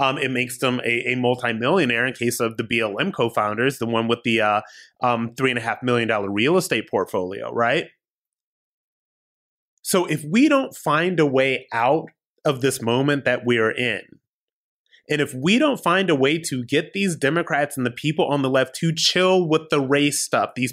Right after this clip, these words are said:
people are, I, I cannot even comprehend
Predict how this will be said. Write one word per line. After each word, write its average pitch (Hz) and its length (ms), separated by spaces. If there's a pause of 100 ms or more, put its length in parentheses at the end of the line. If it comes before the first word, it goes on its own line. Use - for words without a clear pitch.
people 170 460
are, 135 340 (640)
I, 165 140 (300)
I 151 120
cannot 165 720 (440)
even 160 300
comprehend 139 840